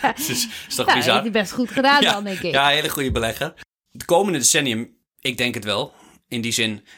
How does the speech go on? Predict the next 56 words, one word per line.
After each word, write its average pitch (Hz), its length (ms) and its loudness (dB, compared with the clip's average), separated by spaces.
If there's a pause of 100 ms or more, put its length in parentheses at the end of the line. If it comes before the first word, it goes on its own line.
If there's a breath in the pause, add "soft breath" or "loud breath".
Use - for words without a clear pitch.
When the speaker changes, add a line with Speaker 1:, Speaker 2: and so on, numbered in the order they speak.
(140 soft breath)
Speaker 2:
is 120 180 0
dat 113 220 0
wel 117 180 2
de 113 60 2
markt 110 500 0 (220)
ter 113 160 0
wereld 117 320 2
waar 113 160 4
de 110 100 -2
goede 127 320 -2
bedrijven 107 500 0
zijn 117 220 2
in 117 60 -2
dat 117 140 -2
opzicht. - 600 -2
Maar 104 420 2 (360 loud breath)
de 110 160 -4
waardering 120 560 2
van 110 120 -4
die 98 120 -2
aandelen 107 420 2
zijn 113 140 4
gemiddeld 127 340 0
ook 117 120 -8
een 120 60 0
stuk - 240 0
hoger 117 340 0
dan 107 240 -2
andere 117 540 2 (140)
markten 104 460 0
in 98 120 -10
deze 95 280 -2
wereld. 90 300 -4
Dus 110 100 -4
die 120 100 -2
waarderingen 120 380 2
zijn 110 140 0
ook 113 100 -6
gewoon 117 240 0
stegen. 120 440 0
En 113 140 -6
als 101 160 -2
de, 104 80 -2 (220)
stevig. 135 400 2
En 117 100 2
als 117 120 2
de 117 60 0
waarderingen 117 340 2
maar 104 100 2
hoog 123 200 2
genoeg 120 220 -2
zijn, 101 180 0
dan 107 100 -2
gaan 104 140 -6
toekomstige 113 500 -2
rendementen 107 560 0